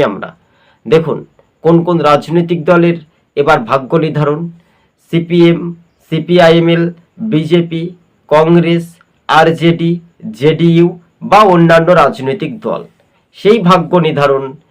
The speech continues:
সেটাই এখন চোদ্দই নভেম্বর ফল প্রকাশের পর চিত্রটা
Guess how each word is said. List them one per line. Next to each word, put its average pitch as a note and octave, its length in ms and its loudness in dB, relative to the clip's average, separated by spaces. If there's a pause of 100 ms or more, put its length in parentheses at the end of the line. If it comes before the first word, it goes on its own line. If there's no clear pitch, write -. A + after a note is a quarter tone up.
(160)
সেটাই F#3 420 2 (100)
এখন D#3 280 -2
চোদ্দই D#3+ 460 -2
নভেম্বর C3 540 2 (440)
ফল D#3 220 0
প্রকাশের D3+ 560 -4
পর C#3 320 0 (440)
চিত্রটা F3+ 580 -2